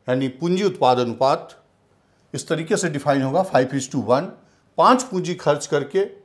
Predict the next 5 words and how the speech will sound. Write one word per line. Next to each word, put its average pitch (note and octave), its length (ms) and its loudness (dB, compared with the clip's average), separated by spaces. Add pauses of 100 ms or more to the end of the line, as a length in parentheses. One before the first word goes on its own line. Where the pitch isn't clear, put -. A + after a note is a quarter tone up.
(680)
एक F#3 260 6
उत्पाद C3+ 520 2 (840)
बनाया A#2 280 2
जाता G#2+ 300 0
हो, C3 360 -4